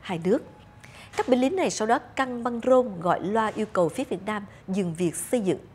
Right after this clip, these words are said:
Tuy nhiên, bên phía Trung Cộng, công nhân cũng đang thi công củng cố lại phần bờ kè sông. Sự việc không rõ xảy ra ở đoạn nào ở biên giới. Tuy nhiên, người đăng tải clip là tài xế xe ben chở đất cho các công trình xây dựng bờ kè ở biên giới Lào Cai.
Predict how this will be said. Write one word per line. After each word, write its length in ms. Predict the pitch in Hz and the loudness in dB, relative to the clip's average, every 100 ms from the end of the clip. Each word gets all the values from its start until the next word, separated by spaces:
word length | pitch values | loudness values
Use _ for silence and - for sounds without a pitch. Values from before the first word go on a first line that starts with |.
| - - - - - | -20 -20 -20 -20 -2
Tuy 80 | 320 | 0
nhiên, 160 | 285 277 | 2 2
bên 140 | 262 254 | 2 2
phía 100 | 320 | -2
Trung 180 | 302 | -4
Cộng, 300 | 240 208 - - | 0 0 0 0
công 200 | 262 226 | -2 0
nhân 220 | 220 208 185 | -2 -2 -4
cũng 220 | 170 170 | -4 -2
đang 220 | 233 202 180 | -2 -4 -6
thi 120 | 226 202 | -8 -2
công 180 | 202 175 - | -2 -2 -4
củng 180 | 180 160 | -4 -4
cố 140 | 170 226 | -2 -2
lại 160 | 320 | -2
phần 380 | - - 180 156 | -6 -2 -2 0
bờ 200 | 170 160 156 - | 2 0 -2 -6
kè 160 | 180 | -4
sông. 320 | - - 233 208 - - - - - | -4 0 -2 -2 -14 -20 -20 -20 -8
Sự 160 | - 247 | 0 2
việc 160 | 233 | 2
không 240 | - 320 302 | 0 -4 -2
rõ 180 | 196 | -4
xảy 260 | 247 - 269 | -2 2 2
ra 160 | - 240 | 2 -2
ở 160 | 175 | 0
đoạn 280 | 170 185 180 | 0 0 0
nào 180 | 190 170 | -4 -4
ở 120 | - | -4
biên 160 | 160 170 | -4 -2
giới. 260 | 165 170 294 - - - - | 2 2 0 -6 -18 -20 -2
Tuy 80 | 311 | 0
nhiên, 240 | 285 269 | 0 0
người 240 | 214 180 170 | 0 2 2
đăng 180 | 214 226 | 0 -4
tải 140 | 170 | -4
clip 300 | - 277 - | -2 -2 0
là 100 | 208 | -4
tài 160 | - 160 | -2 -4
xế 260 | - 220 | 0 0
xe 440 | 302 - - 240 226 | 0 -4 -2 -2 -2
ben 420 | 190 226 220 208 | -2 -2 -2 -6
chở 280 | - 175 135 190 | -2 0 0 2
đất 140 | 392 - | 0 0
cho 100 | 220 | -8
các 300 | - 302 - | -8 -10 -4
công 180 | 240 208 | -2 -2
trình 220 | - 185 147 | -4 -4 -2
xây 240 | - 240 | -2 -2
dựng 200 | 185 170 - | 0 -2 -2
bờ 200 | 175 165 - | 0 0 0
kè 260 | 175 156 135 - - | -2 -2 -6 -14 -2
ở 140 | 156 | -2
biên 220 | 156 180 | 0 -2
giới 220 | 175 170 254 | 2 2 2
Lào 220 | 269 170 | -2 -4
Cai. 300 | - 175 | -4 -6